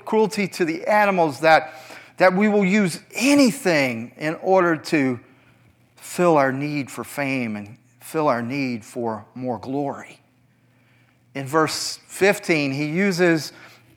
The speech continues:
kind of a, what I would say, an illustration or a euphemism that you get somebody drunk so that you can get them naked, which is Habakkuk's way here of saying that you're taking advantage of them sexually.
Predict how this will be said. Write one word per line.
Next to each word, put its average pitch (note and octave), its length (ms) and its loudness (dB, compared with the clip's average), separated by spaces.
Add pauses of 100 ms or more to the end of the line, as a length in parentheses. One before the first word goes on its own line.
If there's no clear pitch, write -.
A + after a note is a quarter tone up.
(120)
kind F#3 200 0
of E3 80 4
a, C#3 280 6
what D#3+ 160 2
I E3 60 8
would E3 100 2
say, F3 160 2
an D3+ 80 2
illustration E3+ 880 0
or C#3+ 160 6
a C3 60 2
euphemism D#3+ 800 -2
that D3 140 0
you D3 160 -4
get G#3 340 0
somebody E3+ 560 4
drunk D#3+ 580 0
so - 160 -4
that D#3 220 -2
you E3+ 80 -6
can C#3+ 220 -6
get F#3+ 240 0
them D3 240 -4
naked, D3 540 -2 (500)
which E3 220 2
is E3 200 4
Habakkuk's E3+ 600 4
way D#3 300 4
here D#3+ 260 2
of C3+ 120 -2
saying D#3 440 2 (260)
that F3 140 4
you're F3 120 6
taking F#3 460 2
advantage E3 580 2
of D#3 160 2
them F3 160 0
sexually. F#3 640 2